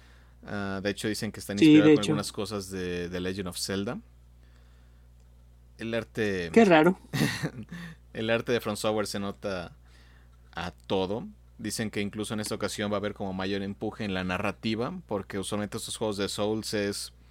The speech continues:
Speaker 1: hay narrativa, pero tienes que encontrarla. <laughs>
Speaker 2: Ujú.
Speaker 1: Es parte de, pero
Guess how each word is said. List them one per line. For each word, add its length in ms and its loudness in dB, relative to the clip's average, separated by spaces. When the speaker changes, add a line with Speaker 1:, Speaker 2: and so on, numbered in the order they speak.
Speaker 1:
hay 120 -2
narrativa, 560 0
pero 180 0
tienes 220 -2
que 100 -4
encontrarla. 680 -2
<laughs> 960 2
Speaker 2:
Ujú. 300 0
Speaker 1:
Es 160 -12
parte 340 -4
de, 140 -4
pero 160 6